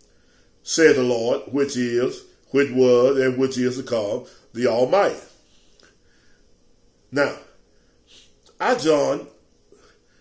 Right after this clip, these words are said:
who also am your brother and companion in tribulation, and the, and in the kingdom, and patience in Jesus Christ,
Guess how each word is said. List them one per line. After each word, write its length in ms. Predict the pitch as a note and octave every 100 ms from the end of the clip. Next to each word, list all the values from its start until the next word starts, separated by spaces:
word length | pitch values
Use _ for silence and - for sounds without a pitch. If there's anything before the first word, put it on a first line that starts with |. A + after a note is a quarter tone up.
| _ _ _
who 160 | E3+
also 320 | D#3 F3 D3+
am 180 | D3 C#3+
your 160 | C#3+ C3+
brother 300 | C#3 C3+ C3
and 100 | B2+
companion 440 | C3 C#3 C3 B2+
in 40 | B2+
tribulation, 640 | C#3 B2+ B2+ B2 C3 E3 - _ _ _ _ _ _ -
and 500 | C3+ C#3+ C#3+ C3+ A#2
the, 560 | C3 C3 C3 B2 A2+ - _ _ _ _ -
and 200 | C3 C3
in 180 | C#3+ C3
the 100 | B2+
kingdom, 480 | C#3 C3 C#3 D#3+ - _ _ _
and 280 | C3 C3+ C3
patience 480 | D3+ C#3 C3 C#3+ D3
in 300 | - C3 C3
Jesus 380 | - B2+ B2 C3
Christ, 420 | - E3 B2 -